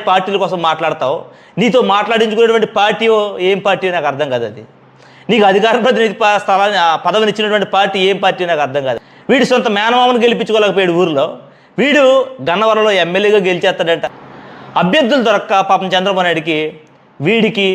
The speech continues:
ఆ యూట్యూబర్లకు కొంతమందికి టికెట్లు ఇచ్చుకున్నాడు. దాన్ని చూసి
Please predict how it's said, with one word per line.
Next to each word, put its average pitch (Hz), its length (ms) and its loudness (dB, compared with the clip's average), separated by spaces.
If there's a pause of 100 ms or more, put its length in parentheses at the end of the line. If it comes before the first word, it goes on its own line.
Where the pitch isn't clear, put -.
(640)
ఆ 170 60 0 (100)
యూట్యూబర్లకు 196 540 0
కొంతమందికి 175 360 -2
టికెట్లు 180 320 -2
ఇచ్చుకున్నాడు. 147 340 -4 (1900)
దాన్ని 190 300 0
చూసి 185 220 -2